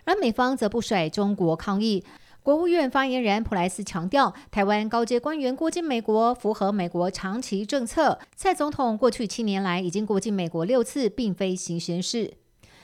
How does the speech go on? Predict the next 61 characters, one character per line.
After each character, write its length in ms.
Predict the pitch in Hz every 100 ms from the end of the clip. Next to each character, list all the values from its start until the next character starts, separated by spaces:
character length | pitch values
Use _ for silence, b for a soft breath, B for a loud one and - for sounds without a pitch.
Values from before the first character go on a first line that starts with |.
| B -
接 140 | 285
下 160 | 285 254
来 160 | 220
是 140 | 220 220
民 160 | 208
生 160 | 208 240
消 180 | 277 285
息， 400 | - 208 214 233
蛋 280 | 254 220
荒 220 | 214 220 226
在 200 | 220 196
扩 200 | 269 220
大， 280 | 262 220 B -
连 260 | 190 185 180
鸭 180 | 180
蛋 220 | 180 185 165
也 100 | 151
撑 220 | - 196
不 100 | 180
住。 240 | 254 220 B B
农 120 | 269
委 120 | 370 294
会 120 | 277
证 160 | 269
实， 320 | 240 196 196 214
明 160 | 196 196
天 160 | 214
起 220 | 208 180 165
鸭 180 | 190
蛋 180 | 196 202
的 120 | 185
产 340 | 180 - 175 160
地 160 | 220
价 300 | 208 262 220
与 120 | 160 156
批 220 | - 180
发 160 | 185
价 240 | 190 196 156
同 240 | - 185
步 160 | 208 190
上 260 | 277 240
涨 240 | 202 180 156
三 240 | - 190
元， 320 | 180 165 175 196 B B
产 160 | - 190
地 100 | 202
价 180 | 214 196
为 160 | 185
每 160 | 208 175
台 160 | 190
斤 240 | 175 226 247
四 200 | - 262
十 40 |
八 220 | - 277
元， 300 | 285 208 208 -
创 180 | - 208
下 180 | 185
历 120 | 185 165
史 160 | -
新 220 | 147 208
高。 300 | 214 247 262